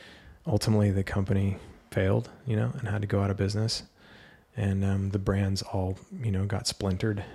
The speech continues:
and we had to lay everyone off. And, you know, it started at a, maybe it was probably a hundred and ten people at its biggest. And over, like, a two to three year period, we went to four.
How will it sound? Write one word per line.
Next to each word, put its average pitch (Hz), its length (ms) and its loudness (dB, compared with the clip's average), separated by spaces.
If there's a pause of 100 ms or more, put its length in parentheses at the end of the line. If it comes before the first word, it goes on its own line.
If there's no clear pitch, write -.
(160)
and 95 400 -2 (1200)
we 113 200 4
had 95 240 4
to 95 60 0
lay 95 220 2
everyone 95 320 0
off. 107 440 0
And, 90 240 -4 (280)
you 110 100 -4
know, 98 180 -2 (260)
it 104 240 -6
started 101 580 0 (680)
at - 80 -4
a, 95 220 0 (240)
maybe 101 280 0
it 98 80 0
was - 340 -6
probably 104 240 -2
a 98 60 -4
hundred 98 360 -2
and 107 120 -4
ten 104 300 -2
people 117 340 0
at 113 60 2
its 104 140 -2
biggest. 113 520 2 (640)
And 107 100 4
over, 104 240 4
like, 98 200 2
a 107 40 2
two - 220 4
to 107 80 6
three 104 240 2
year 95 160 4
period, 98 460 2
we 95 100 0
went 92 260 -2
to - 200 -6 (440)
four. - 380 -6